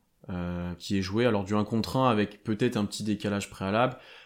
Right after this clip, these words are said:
du un contre un où le joueur a, est pas forcément arrêté au départ, tu vois, il arrive peut-être un peu plus lancé, mais c'est quand même du un contre un la plupart du temps.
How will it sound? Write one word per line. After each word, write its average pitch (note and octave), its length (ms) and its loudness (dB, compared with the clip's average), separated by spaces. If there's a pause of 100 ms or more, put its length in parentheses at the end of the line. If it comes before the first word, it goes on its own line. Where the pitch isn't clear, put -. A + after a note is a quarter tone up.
(120)
du G2+ 120 -2
un G#2 100 2
contre A2 280 -2
un A#2+ 160 4
où G#2+ 100 4
le G2+ 140 2
joueur A2+ 320 2
a, F#2+ 280 -2
est F#2+ 140 -6
pas G#2 120 0
forcément G#2 500 -2
arrêté G#2+ 420 0
au G#2+ 120 2
départ, G#2+ 400 -2
tu - 120 -12
vois, G#2 160 0
il F#2+ 60 -2
arrive F2+ 160 -8
peut-être - 180 -8
un F2+ 60 -6
peu F2+ 80 -12
plus - 220 -16
lancé, A#2 300 -4
mais - 340 -18
c'est - 100 -8
quand G#2+ 80 0
même A2 80 4
du G2+ 100 0
un G2+ 120 2
contre G#2 300 -4
un G#2+ 60 2
la F#2 100 2
plupart F#2+ 340 -4
du F#2 120 -12
temps. A#2+ 200 -2